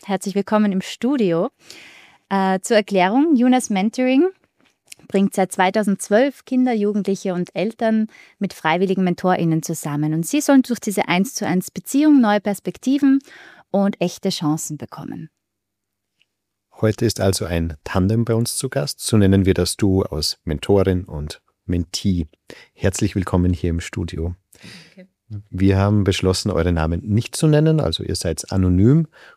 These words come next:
Speaker 2: Warum machen wir das? Wir glauben, dass, wenn der Name nicht genannt wird, man vielleicht etwas Wichtiges oder Schwieriges einfacher sagen kann.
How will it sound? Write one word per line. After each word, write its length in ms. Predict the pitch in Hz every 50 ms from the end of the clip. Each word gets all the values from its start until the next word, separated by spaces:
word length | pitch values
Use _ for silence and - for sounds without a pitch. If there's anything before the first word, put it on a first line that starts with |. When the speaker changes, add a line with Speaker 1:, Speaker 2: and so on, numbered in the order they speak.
| _ -
Speaker 2:
Warum 240 | 90 85 - 92
machen 300 | 87 85 95 - - 127
wir 80 | 120 117
das? 340 | 113 117 117 113 - - -
Wir 100 | 151 160
glauben, 360 | - 113 104 107 117 113 104
dass, 280 | - 101 95 - - 104
wenn 100 | 95 87
der 80 | 85 87
Name 240 | 82 82 82 85 87
nicht 220 | 90 110 104 -
genannt 380 | - 120 107 101 104 95 - 104
wird, 300 | 101 104 104 101 - -
man 200 | 101 90 87 85
vielleicht 320 | - 90 90 87 82 -
etwas 500 | 87 82 - - - 82 80 - - 98
Wichtiges 640 | 104 110 - - - 101 - 92 95 95 - - - -
oder 280 | - 76 78 76 73
Schwieriges 640 | 76 - - 104 95 101 98 95 90 - 87 82 -
einfacher 460 | - - 80 71 - - 65 - -
sagen 360 | - - - - - - - -
kann. 380 | - - - - - 92 104